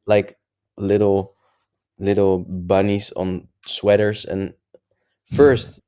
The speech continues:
Speaker 1: you can, yeah, at first you can say, "Oh, no, no, no, not in my store because I'm the only one who's selling, who's selling the clothes." But now I think, "Okay, it's like an, a new feature. So
Speaker 2: Mm-hmm.
Speaker 1: everybody loves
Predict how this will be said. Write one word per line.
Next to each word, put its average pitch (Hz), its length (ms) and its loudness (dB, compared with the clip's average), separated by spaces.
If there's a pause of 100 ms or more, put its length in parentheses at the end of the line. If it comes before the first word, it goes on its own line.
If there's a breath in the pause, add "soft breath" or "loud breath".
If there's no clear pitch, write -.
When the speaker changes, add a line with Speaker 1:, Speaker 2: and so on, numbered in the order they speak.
(220)
Speaker 1:
you 107 120 -8
can, 104 200 -2
yeah, 120 180 4
at 113 140 0
first 151 200 4
you 131 60 -6
can 120 100 4
say, 113 200 0
"Oh, 123 240 2
no, 123 280 -4
no, 117 160 -4
no, 120 320 -4
not 117 240 -4
in 120 80 -2
my 120 140 -2
store 117 320 -2
because 104 320 -10 (100)
I'm 127 220 -6
the 107 80 -2
only 120 200 0
one 113 180 -2
who's 113 200 -6
selling, 113 340 -6 (380 soft breath)
who's 110 160 -12
selling 120 240 -2
the 107 80 -6
clothes." 110 320 0
But 107 100 -6
now 131 160 0
I 127 80 0
think, 110 220 -6
"Okay, 110 320 -2 (380)
it's 98 180 -10
like 92 320 -8
an, 90 220 -12 (220)
a 98 60 -10
new 98 280 -4
feature. 95 640 -12 (360)
So - 160 -6
Speaker 2:
Mm-hmm. 101 100 -4
Speaker 1:
everybody 101 400 0
loves 98 280 0